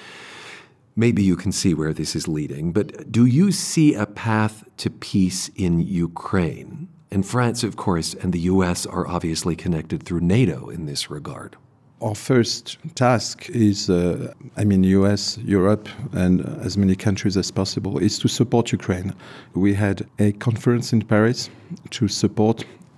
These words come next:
Speaker 2: what we call the Ukrainian resilience through the winter against those unacceptable bombings by Russia of, uh, civilian infrastructures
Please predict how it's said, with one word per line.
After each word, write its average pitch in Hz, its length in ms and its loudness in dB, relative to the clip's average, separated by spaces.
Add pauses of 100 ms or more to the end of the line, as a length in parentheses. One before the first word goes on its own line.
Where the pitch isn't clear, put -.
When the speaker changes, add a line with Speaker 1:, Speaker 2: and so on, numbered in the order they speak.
(320)
Speaker 2:
what 95 340 0
we 95 80 2
call 104 200 2
the 92 120 4
Ukrainian 101 520 4
resilience 110 800 2
through - 280 0
the 101 120 0
winter 104 460 0 (720)
against 95 600 2
those 95 340 2 (180)
unacceptable 95 800 0
bombings 90 720 0
by 85 140 -2
Russia 87 540 -4 (440)
of, 95 220 2
uh, - 140 -2
civilian 95 560 0
infrastructures 107 1200 -4